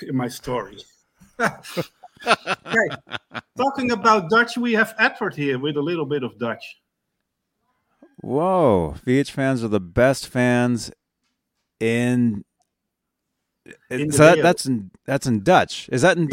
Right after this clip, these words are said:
Speaker 2: Dutch? In the
Speaker 1: Yeah.
Speaker 2: wor-, world?
Speaker 1: In we-, in the wereld, i-, in the world.
Speaker 2: In the, in the world.
Speaker 1: <laughs> Yeah, it's, it is as, as simple as that. You know, because, you know, he, he started to write and they say, "Hey, Ed,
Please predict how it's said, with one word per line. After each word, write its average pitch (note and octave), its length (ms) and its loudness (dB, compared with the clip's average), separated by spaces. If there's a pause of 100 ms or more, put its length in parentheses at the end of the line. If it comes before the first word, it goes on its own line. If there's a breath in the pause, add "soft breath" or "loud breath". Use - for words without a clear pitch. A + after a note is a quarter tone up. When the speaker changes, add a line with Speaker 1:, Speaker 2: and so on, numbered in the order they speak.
(140)
Speaker 2:
Dutch? - 260 -8 (220)
In B2+ 140 0
the C3 100 2
Speaker 1:
Yeah. D#3+ 180 6
Speaker 2:
wor-, D#3+ 260 0 (100)
world? F#3 480 -2 (580)
Speaker 1:
In C3 120 -4
we-, F3+ 160 0 (100)
in F3 140 -4
the D3 100 -4
wereld, C3+ 400 -4
i-, F3 40 -6 (120)
in F3+ 100 0
the E3 80 0
world. C3+ 340 2
Speaker 2:
In C3 80 0
the, A#2+ 420 -4
in A2+ 140 -4
the B2 80 0
world. F#2 580 -2
Speaker 1:
<laughs> - 60 -20 (160)
Yeah, A3+ 200 2
it's, A3+ 180 -4
it G#3 220 -6
is G#3+ 180 -10
as, G3+ 300 -10
as G3 200 -8
simple G3+ 380 -4
as C3+ 140 -8
that. B2 340 -8 (320 soft breath)
You F3 80 -8
know, G#3 160 0
because, A3 380 -4
you A3+ 100 -4
know, G#3+ 140 -2
he, A3+ 180 -6
he A3+ 140 -6
started B3 380 -6
to G3+ 120 -4
write B3 280 -6
and G#3 100 -6
they G3+ 80 -8
say, G3+ 180 -8
"Hey, G#3+ 220 -6
Ed, B3 160 -6